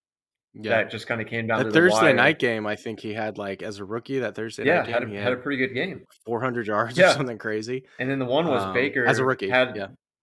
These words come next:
Speaker 2: had, um, from what I saw, Baker's best game ever. The one in Cincinnati, I think O B J tore his A C L in that game too. But
Speaker 1: That was the one where I feel like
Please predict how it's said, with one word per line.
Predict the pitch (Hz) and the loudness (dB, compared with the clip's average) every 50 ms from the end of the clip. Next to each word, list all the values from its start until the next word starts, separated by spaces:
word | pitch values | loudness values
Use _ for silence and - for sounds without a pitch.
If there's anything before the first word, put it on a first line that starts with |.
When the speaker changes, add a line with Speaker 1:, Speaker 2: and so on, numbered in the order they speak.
| _ - | _ -10
Speaker 2:
had, | 117 117 117 117 113 113 - - - - - _ - - - | -4 -2 -2 -2 -2 -4 -10 -18 -20 -20 -20 _ -20 -20 -18
um, | - 117 - - 104 - _ _ _ _ _ _ _ - | -18 -16 -16 -16 -18 -18 _ _ _ _ _ _ _ -14
from | 120 117 | -10 -4
what | 113 113 113 | -2 2 4
I | 120 135 147 | 4 4 4
saw, | 139 - 113 104 101 101 | 2 0 -4 -4 -4 -4
Baker's | 101 120 117 113 117 104 101 | -4 -4 -4 -4 -4 -8 -6
best | - 117 117 110 - - | -2 -2 -2 -2 -2 -6
game | 117 110 101 101 104 | -10 -10 -8 -4 -2
ever. | 117 120 - 101 101 - - | -2 -2 -2 -6 -10 -10 -10
The | 117 117 | -8 -8
one | 117 117 117 | -6 -6 -6
in | 113 107 | -8 -10
Cincinnati, | - 123 107 - - 110 110 110 110 110 107 | -10 -14 -16 -12 -8 -4 -2 -2 -2 -2 -4
I | 104 | -4
think | 123 120 - 127 | -6 -6 -4 -4
O | 123 113 | -4 -4
B | 117 107 | -6 -8
J | 90 98 107 110 113 | -8 -6 -6 -6 -6
tore | 110 - 117 110 | -6 -8 -10 -10
his | 107 104 | -8 -8
A | 107 104 | -10 -12
C | 104 - 107 104 | -12 -12 -10 -10
L | 104 | -8
in | 107 | -8
that | 110 104 104 | -8 -10 -10
game | 101 101 101 101 _ | -12 -14 -14 -14 _
too. | - 104 104 104 104 _ _ _ _ _ _ _ _ _ _ _ _ _ _ _ _ _ _ _ _ _ _ - | -12 -10 -10 -10 -12 _ _ _ _ _ _ _ _ _ _ _ _ _ _ _ _ _ _ _ _ _ _ -2
But | 123 120 113 107 117 | 2 2 2 2 2
Speaker 1:
That | 123 123 131 139 | 0 0 2 2
was | 165 196 208 208 190 | 2 0 -2 -2 -4
the | 175 165 | -8 -6
one | 147 135 131 135 135 139 143 139 135 | -6 -4 -4 -2 -2 -2 -2 -2 -2
where | 127 120 | 0 0
I | 113 107 | 0 0
feel | - - - 127 123 | -2 -8 -6 -4 -2
like | 127 131 127 - | -2 -2 -4 -4